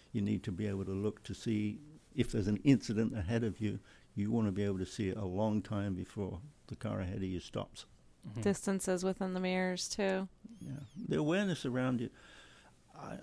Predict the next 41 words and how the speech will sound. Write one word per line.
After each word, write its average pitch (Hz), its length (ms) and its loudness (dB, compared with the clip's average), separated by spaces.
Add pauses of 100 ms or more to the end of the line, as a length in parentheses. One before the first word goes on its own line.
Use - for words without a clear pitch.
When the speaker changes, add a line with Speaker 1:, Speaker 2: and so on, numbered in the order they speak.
Speaker 1:
I'm 156 200 2
amazed 143 580 8
with 101 100 2
the 104 60 0
amount 110 280 2
of - 80 -4
people 110 280 0
that 104 180 -2
do 107 140 0
not 107 240 2
have 104 160 0
their 104 100 -2
mirrors 104 420 2
adjusted 95 520 -4
properly 98 440 -4
or 92 180 -4
don't 113 340 4
use 104 420 6
their 95 160 2
mirrors. 87 420 -4 (320)
Can't, 220 120 8
Speaker 3:
Yeah. 196 160 8 (120)
Speaker 1:
can't 131 340 2
back 123 280 0
up 107 240 -2 (200)
using 104 380 2
mirrors. 98 420 -2 (580)
I, - 60 -8 (200)
I, - 60 -6
it - 80 -8 (120)
just - 220 -4
amazes 101 540 4
me 90 120 0
the 90 80 -4
amount 92 240 -4
of 110 80 -12
people 92 260 -4
that - 140 -8
can't 92 260 -4
do 92 140 -2
that. 87 180 -8